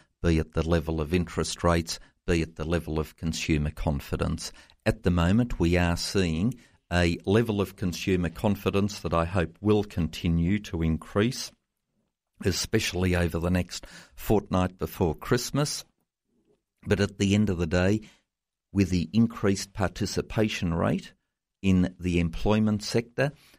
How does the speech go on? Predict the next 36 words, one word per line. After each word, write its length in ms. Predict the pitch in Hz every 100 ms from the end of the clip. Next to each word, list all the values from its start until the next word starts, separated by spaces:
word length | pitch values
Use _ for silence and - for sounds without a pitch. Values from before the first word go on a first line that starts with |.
| _
that 320 | 101 101 98 - _ _ _
is 280 | 104 101 95
one 280 | - 95 104
of 160 | 98
those 300 | 90 87 85
green 340 | - 90 87 90
shoots 480 | - 107 107 -
I 60 | 87
was 200 | 85 85
talking 440 | - 95 - 85
about 280 | 82 85 85
earlier 480 | 90 98 98 92 90
in 160 | 92 90
the 140 | 90
economy. 640 | 85 - 98 95 98 98 - _ _ -
More 220 | 95 104
people 600 | 101 - 95 - 82 92 - _
think 320 | - 104 87
they 140 | - 87
might 380 | 87 95 98 -
be 160 | 87
in 120 | 92
with 160 | 87 82
a 60 | 80
chance 500 | - 92 85 90 -
to 120 | 82
get 220 | 82 80
a 40 | 80
job. 460 | 80 104 113 127 - - _
So 460 | - 120 107 107 104 - _ _ _
they're 260 | 98 120 143
the 120 | 117
things 460 | - 107 95 92 -
that 180 | 85 - - _
give 220 | 98 90 82
me 380 | 95 95 87